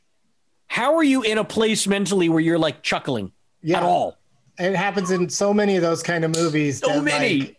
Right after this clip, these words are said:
Speaker 2: that, like, "Well, we survived, so things are great."
Speaker 1: Things are fine. Sure,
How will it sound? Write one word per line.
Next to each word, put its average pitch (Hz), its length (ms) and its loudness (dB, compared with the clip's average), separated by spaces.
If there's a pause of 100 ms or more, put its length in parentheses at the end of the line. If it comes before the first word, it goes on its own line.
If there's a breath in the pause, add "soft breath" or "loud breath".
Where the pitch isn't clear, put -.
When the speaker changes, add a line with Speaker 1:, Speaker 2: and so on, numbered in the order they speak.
Speaker 2:
that, 175 180 -2
like, 170 200 0
"Well, 202 160 2
we 254 160 2
survived, 160 640 0
so 156 320 0
things 202 260 0
are 160 60 2
great." 135 400 -4 (540)
Speaker 1:
Things 247 240 2
are 170 80 0
fine. 156 720 0
Sure, 220 360 0